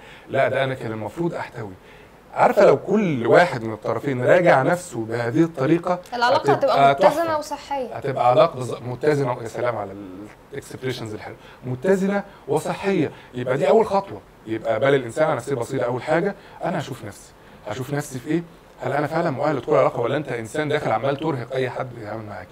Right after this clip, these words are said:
Speaker 2: صح.
Speaker 1: تا-، تالت حاجة أو تالت نقطة، آه، آه، آه، إنك تكون مدرك، أو تالت concept إنك تكون مدرك إن أي علاقة بين طرفين فهي بين طرفين. حبيبي أنت طرف المشكلة
Speaker 2: مم.
Speaker 1: مهما كان الشخص اللي قدامك. عارفة ممكن تكون مثلًا إيه؟ ممكن يكون one hundred percent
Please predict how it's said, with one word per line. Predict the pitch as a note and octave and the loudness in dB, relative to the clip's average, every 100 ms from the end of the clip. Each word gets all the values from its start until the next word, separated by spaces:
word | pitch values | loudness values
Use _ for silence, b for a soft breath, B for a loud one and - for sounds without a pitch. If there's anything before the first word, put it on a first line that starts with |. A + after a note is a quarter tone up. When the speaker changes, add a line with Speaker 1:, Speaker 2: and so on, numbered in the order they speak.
| - B B | -20 B B
Speaker 2:
صح. | A3 | -4
Speaker 1:
تا-، | D#3+ - | -2 0
تالت | E3 E3 | 0 0
حاجة | - E3 E3 D3 | 2 4 4 2
أو | A2+ | 2
تالت | - - | -2 -2
نقطة، | D#3+ D#3 | -2 -2
آه، | D3+ - B B B | -4 -6 B B B
آه، | - A#2+ A#2 A#2 B2 A#2+ A#2 A#2+ A2+ | 0 2 2 -2 -2 -2 -4 -4 -2
آه، | A2+ | -2
إنك | A#2 | -4
تكون | C3 C3 E3+ | -8 -2 0
مدرك، | F3 E3 E3+ F3 | 2 2 0 0
أو | B2 | -4
تالت | A2 D#3 D#3 - | -2 0 -2 -4
concept | E3+ E3+ D3+ A2+ | -6 -4 -8 -10
إنك | A2 - | -12 -12
تكون | B2+ E3 | -4 0
مدرك | E3+ - - | 0 0 -2
إن | A2+ G#2+ | -6 -10
أي | A2+ D3 | -4 -4
علاقة | E3+ D3+ A#2+ - | -2 -2 -4 -6
بين | G#2 G2+ | -14 -8
طرفين | A2+ A2+ D#3 E3+ E3+ - - - - | -2 -2 0 -2 -2 -14 -20 -20 -16
فهي | A2+ A#2+ | -4 -2
بين | D#3 D#3+ | 0 4
طرفين. | D#3 D#3+ F3+ B2 - - - - | 6 6 2 0 -6 -20 -20 -6
حبيبي | A2+ A#2+ C#3 G2+ - | -4 -2 -4 -6 -10
أنت | A2 | -12
طرف | - - - A2+ | -8 -6 -6 -8
المشكلة | G#2+ - C3 A2+ | -8 -2 -2 0
Speaker 2:
مم. | |
Speaker 1:
مهما | A#2 D#3+ C3 B2 B2 | 2 2 2 -2 -2
كان | D#3 D3+ B2+ | 2 2 2
الشخص | A2+ D#3+ D#3 C#3+ | -4 -4 -2 0
اللي | B2+ | -2
قدامك. | A#2+ D3 D#3+ - B B | 0 0 0 -4 B B
عارفة | C#3 E3 E3+ | 6 6 4
ممكن | E3+ E3+ | 2 -2
تكون | F3+ | 0
مثلًا | F3+ E3+ | 0 0
إيه؟ | E3+ F3+ B - | -2 -4 B -6
ممكن | D#3+ E3 | -2 -2
يكون | C#3+ F#3+ D#3+ - - | 0 -2 -2 -6 0
one | D3 F3 | 4 6
hundred | F#3+ F3+ - D3+ | 4 4 0 -4
percent | - G#3 | -2 -2